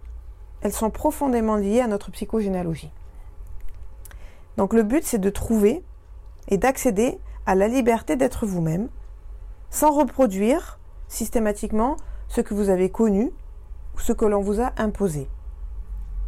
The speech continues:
D'accord ? Certaines personnes rejettent même l'idée d'organisation, parce qu'elles pensent que cela va être un, un effort supplémentaire à fournir, une corvée de plus. Euh, et c'est vrai que,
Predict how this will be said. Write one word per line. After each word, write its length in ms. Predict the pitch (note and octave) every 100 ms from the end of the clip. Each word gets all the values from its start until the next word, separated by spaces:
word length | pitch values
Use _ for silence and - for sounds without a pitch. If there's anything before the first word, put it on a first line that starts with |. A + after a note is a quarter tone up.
| -
D'accord ? 320 | G3 G#3 C4 - - - - - - -
Certaines 360 | - A3+ C#4+
personnes 460 | C4+ C4+ - C#4+ F4
rejettent 360 | B3+ A3+ A3+ A#3+
même 220 | C#4 C#4
l'idée 300 | B3 A#3 C4+
d'organisation, 760 | B3+ A3 G#3 G#3 G#3 - E3+ E3+
parce 180 | - E3+
qu'elles 160 | F#3+ F3
pensent 240 | A3 A#3
que 120 | -
cela 300 | G3+ G3 F3+
va 100 | F#3
être 200 | F3 F3
un, 200 | F3+ E3 E3 - -
un 140 | - G3
effort 340 | G3+ G#3+ G3+
supplémentaire 800 | - - C#4+ A3+ A3+ F#3+ F3+ F3+
à 80 | E3+
fournir, 580 | - A#3 B3+ C4 C4 C4 - - -
une 160 | A#3
corvée 360 | A3 G#3 F3+ F3
de 120 | F#3+
plus. 800 | G#3+ A#3+ B3 C4 C4 C4 B3+ - - - - -
Euh, 880 | F#3+ F#3 F#3 F3+ F3+ F3 E3+ E3+ F3+ - - - - - -
et 60 |
c'est 140 | G3+ G#3+
vrai 120 | C#4
que, 240 | - G#3+